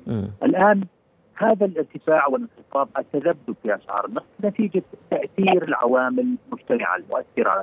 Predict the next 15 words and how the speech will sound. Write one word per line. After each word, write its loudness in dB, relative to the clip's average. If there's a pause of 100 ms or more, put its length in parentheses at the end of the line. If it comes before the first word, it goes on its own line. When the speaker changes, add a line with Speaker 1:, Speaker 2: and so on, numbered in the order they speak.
Speaker 2:
أسعار 2
النفط، -6
أهمها 0 (520)
المخاوف 2
من -4
الركود -4
الاقتصادي -4
العالمي، -2 (100)
اتجاه 0
الفيدرالي -2 (400)
الأمريكي 2
كرفع 0
أسعار 0
الفائدة. 2
اليوم -2